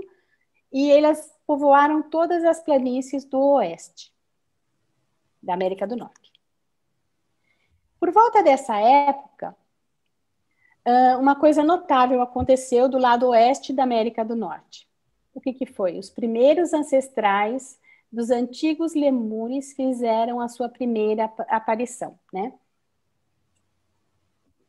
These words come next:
E embora essa família não possa ser considerada como a dos verdadeiros lemures,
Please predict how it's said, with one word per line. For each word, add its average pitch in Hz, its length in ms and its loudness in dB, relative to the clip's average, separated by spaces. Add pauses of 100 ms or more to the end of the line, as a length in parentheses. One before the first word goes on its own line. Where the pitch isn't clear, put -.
(1200)
E 262 140 2
embora 294 280 6
essa 392 180 0
família 254 420 0
não 302 300 0
possa 240 500 2
ser 226 320 -2
considerada 220 760 -2
como 214 240 -8
a - 20 -4
dos 214 180 -10
verdadeiros 220 600 -2
lemures, 226 720 -2